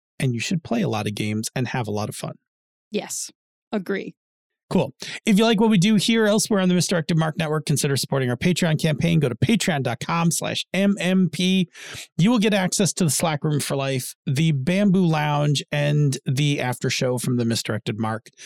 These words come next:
Speaker 1: Uh, it's cool stuff. I love the Slack Room. Come join us. Talk about a whole host of topics. Even pop in on a Friday afternoon and have lunch with us. Um, there's a bunch of us there. We always welcome new faces.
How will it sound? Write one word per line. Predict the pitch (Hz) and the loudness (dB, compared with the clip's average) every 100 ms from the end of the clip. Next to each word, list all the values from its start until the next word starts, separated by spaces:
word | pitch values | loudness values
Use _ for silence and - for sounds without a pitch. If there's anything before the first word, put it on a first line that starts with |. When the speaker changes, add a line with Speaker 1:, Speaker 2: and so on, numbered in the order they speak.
| - - - | -18 -18 -8
Speaker 1:
Uh, | 117 113 - | -4 -4 -2
it's | 165 - | -2 -2
cool | - 208 190 | 0 0 0
stuff. | - 170 160 - - - _ - _ - | 0 0 0 -2 -10 -12 _ -16 _ -2
I | 147 | 2
love | 165 160 | 4 4
the | |
Slack | 151 165 147 - | 2 0 -2 0
Room. | 160 151 151 | 0 2 2
Come | 143 - 165 151 | 2 2 4 4
join | 160 156 156 | 4 4 4
us. | 156 147 - - - - - | 2 0 -2 -8 -20 -20 -4
Talk | - 165 - | 0 2 2
about | 160 151 - - - | 2 0 -4 -10 -8
a | |
whole | - 214 202 | -4 0 0
host | - 185 - | 2 0 0
of | 165 | -4
topics. | - 151 151 156 - - - - _ - | -2 -4 -2 -4 -4 -10 -14 -20 _ 0
Even | 202 233 | 2 4
pop | - 196 - | 2 -2 0
in | 190 185 185 | 2 4 4
on | - 165 | 2 0
a | 151 | 0
Friday | - 151 175 170 175 | 0 0 2 2 2
afternoon | 165 - 165 180 | 0 0 2 2
and | 165 | 2
have | 170 170 | 0 0
lunch | 139 180 - - | 2 2 0 -2
with | 107 | -2
us. | 107 107 - - - _ | -2 -4 -6 -12 -20 _
Um, | 123 117 113 | -4 -2 0
there's | 123 202 220 | 2 2 4
a | |
bunch | 180 214 226 | 4 4 4
of | 185 | 2
us | 196 | 2
there. | - 185 190 190 175 _ - | 2 2 2 0 -2 _ 0
We | 165 180 - - | 2 2 -2 -4
always | 156 196 202 160 | 0 4 2 2
welcome | 160 143 151 | 0 2 2
new | 143 | 2
faces. | 139 143 143 - 120 - | 2 0 0 0 -2 -2